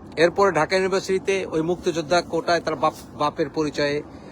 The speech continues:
নিরু ভাই এখানে মধ্যস্থতা করে ভিসির মাধ্যমে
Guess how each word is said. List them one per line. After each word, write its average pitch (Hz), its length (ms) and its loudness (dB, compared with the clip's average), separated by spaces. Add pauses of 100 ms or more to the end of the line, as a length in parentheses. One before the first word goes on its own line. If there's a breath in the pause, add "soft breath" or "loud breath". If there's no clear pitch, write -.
(420 loud breath)
নিরু 151 340 4
ভাই 151 340 8
এখানে 143 240 2
মধ্যস্থতা 139 540 0
করে 156 300 2
ভিসির 139 360 -6
মাধ্যমে 156 440 0